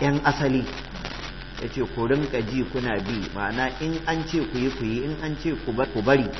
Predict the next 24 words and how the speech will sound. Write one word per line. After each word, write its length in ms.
ta 140
fuskar 340
shugabanninku. 1080
Ko 220
da 200
kwa 160
shugabanku 600
bawa 300
ne, 140
ku 240
kuma 160
'ya'ya 360
ne. 80
Ko 160
da 180
shugabanku 520
baƙar 240
fata 360
ne, 160
ku 220
kuma 280
Larabawa 680
ne, 220
Quraishawa. 600